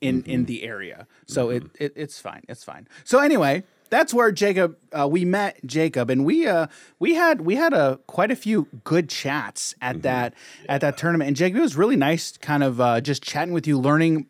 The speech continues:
Speaker 1: about the Realm games. Um, and so I know there's,
Speaker 2: Which,
Speaker 1: there's
Speaker 2: which, uh, this is actually kind of perfect since we're talking about that tournament.
Speaker 1: Okay.
Speaker 2: Uh,
Speaker 1: <laughs>
Speaker 2: did you remember the idiot that w-,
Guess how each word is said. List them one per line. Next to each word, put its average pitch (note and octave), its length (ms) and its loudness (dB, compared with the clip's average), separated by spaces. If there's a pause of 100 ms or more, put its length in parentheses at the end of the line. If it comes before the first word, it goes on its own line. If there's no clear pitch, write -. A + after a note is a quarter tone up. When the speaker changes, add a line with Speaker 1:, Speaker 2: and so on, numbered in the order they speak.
Speaker 1:
about C3 520 0 (300)
the D3+ 80 -2
Realm C#3 440 4
games. A#2 640 -6
Um, C3 380 -2 (300)
and E3+ 140 -2
so F3 220 2
I D#3 120 0
know G3 200 2
there's, F3 440 0 (920)
Speaker 2:
Which, - 100 0
Speaker 1:
there's G#3 320 0 (160)
Speaker 2:
which, B2 240 -2
uh, B2+ 160 2
this D#3 160 -2
is G3+ 80 -2
actually F3 320 2
kind B2+ 200 0
of G2+ 80 -6
perfect G2+ 340 -2
since G#2+ 220 -4
we're F#2+ 80 -4
talking G2 300 -2
about F2+ 200 -4
that F2+ 200 -6
tournament. G2+ 380 -4 (100)
Speaker 1:
Okay. B2+ 240 -8
Speaker 2:
Uh, A#2+ 280 0
Speaker 1:
<laughs> B2+ 80 -14
Speaker 2:
did B2+ 320 0
you A#3 360 0
remember D3 840 2 (440)
the A#2+ 120 0 (120)
idiot E3+ 460 2
that C#3 140 2
w-, A#2 200 2